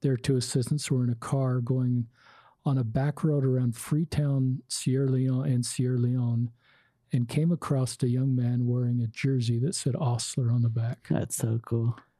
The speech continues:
Speaker 1: And they stopped him, and he didn't, he spoke the local dialect, and the assistants were there that knew the local dialect, and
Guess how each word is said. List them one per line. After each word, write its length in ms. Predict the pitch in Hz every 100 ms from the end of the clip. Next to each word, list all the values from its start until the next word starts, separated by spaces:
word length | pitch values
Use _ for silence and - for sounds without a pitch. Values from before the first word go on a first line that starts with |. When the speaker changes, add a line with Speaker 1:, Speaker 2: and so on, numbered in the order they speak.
| _ -
Speaker 1:
And 120 | 127
they 100 | 123
stopped 600 | - - - 180 - -
him, 240 | 110 117
and 120 | 117 113
he 120 | 156
didn't, 260 | 135 151 - _ -
he 100 | 127
spoke 380 | - - 151 -
the 80 |
local 320 | 123 127 120 113
dialect, 760 | 123 131 131 117 107 - - _ - - _ _ -
and 100 | 127
the 80 | 123
assistants 580 | - 170 - 143 -
were 140 | 127 123
there 240 | 123 127
that 160 | 117 170
knew 180 | 139 139
the 100 | 120
local 320 | 120 117 131
dialect, 680 | 113 117 120 117 127 - 127
and 220 | 117